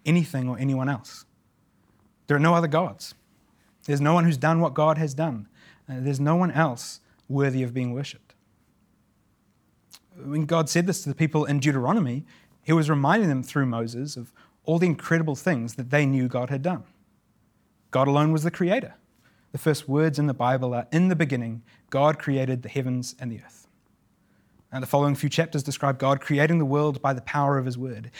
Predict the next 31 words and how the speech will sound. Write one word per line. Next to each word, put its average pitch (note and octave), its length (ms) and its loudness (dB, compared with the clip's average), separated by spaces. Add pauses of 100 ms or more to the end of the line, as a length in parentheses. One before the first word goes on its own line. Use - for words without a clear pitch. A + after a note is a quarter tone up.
(100)
He D#3+ 140 -2
speaks - 580 -2
and C#3+ 100 0
it C3+ 120 -4
happens. - 500 -6 (1300)
"Let C3 140 -4
there C#3+ 80 0
be C#3 140 0
light," C3 340 0
and B2 80 -8
there A#2+ 80 -10
was A#2+ 140 -10
light. A#2+ 340 -10 (1300)
See, F#3 120 -2
the F3+ 120 4
incredible A3 400 0
complexity E3+ 560 -2
of C#3 100 0
the C3+ 60 -2
human E3+ 380 2
brain B2+ 380 -2 (220)
came D#3+ 180 0
from D3 180 0
God C#3+ 380 2 (200)
speaking. - 560 -4 (880)
Every E3+ 240 2
beautiful F#3 340 2
landscape F3 500 0
you've B2+ 280 -2
ever D3+ 240 0
seen B2 440 0